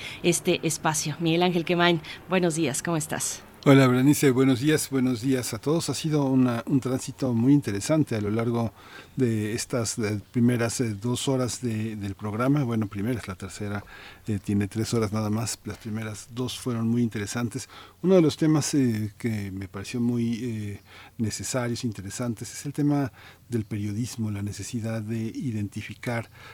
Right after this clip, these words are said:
Speaker 2: los distintas, las distintos protagonismos que hay del periodismo. Tenemos colegas, Berenice, que hacen un periodismo sin, eh, eh, sin, sin muchas dificultades. Por ejemplo, no sé, pienso en los periodistas que se dedican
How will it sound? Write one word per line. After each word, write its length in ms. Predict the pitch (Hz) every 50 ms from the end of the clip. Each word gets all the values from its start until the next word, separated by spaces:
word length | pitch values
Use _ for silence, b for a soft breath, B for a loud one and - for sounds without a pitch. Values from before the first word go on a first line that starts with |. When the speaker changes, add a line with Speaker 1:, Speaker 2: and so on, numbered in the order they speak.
| B B B
Speaker 2:
los 240 | 123 110 104 - -
distintas, 720 | 113 - - - - 135 127 123 - - 135 127 117 -
las 120 | 120 107 98
distintos 460 | 113 - - - 135 123 - 143 -
protagonismos 920 | - - 117 - - 107 101 101 98 101 110 147 160 143 147 110 95 -
que 100 | - 98
hay 60 | 101
del 120 | 110 110 104
periodismo. 580 | - 104 87 95 95 110 110 - 135 120 101 95 -
Tenemos 360 | - 123 135 160 175 151 -
colegas, 460 | - - 107 120 143 143 139 - - _ -
Berenice, 420 | 123 113 107 110 120 - - 135
que 180 | - - 104 - B B B B B B B B
hacen 240 | 139 - 160 151
un 80 | 151 147
periodismo 800 | - 147 131 120 117 120 127 - - 143 135 135 135 135 135 131 - -
sin, 480 | - - - - 123 117 113 110 110 110
eh, 280 | 110 104 113 131 117 - B B B B B B B B B B
eh, 140 | 123 120 - -
sin, 340 | - - - - 139 123 113
sin 200 | - - 131 127
muchas 360 | 143 170 - - - 180 143
dificultades. 760 | - 139 - 123 - - 98 95 - - 113 110 107 - - -
Por 160 | - 135 123
ejemplo, 400 | - - 156 147 - 170 165 -
no 200 | 139 160 151 143
sé, 180 | - - 120 101
pienso 540 | - - 131 127 127 120 - - 139 - B B B B B B B B
en 300 | - 127 113 110 107 107
los 160 | 107 104 -
periodistas 560 | - - 135 113 107 107 110 123 - - 147 117
que 80 | -
se 100 | - 131
dedican 460 | 117 107 110 107 - - 135 127 123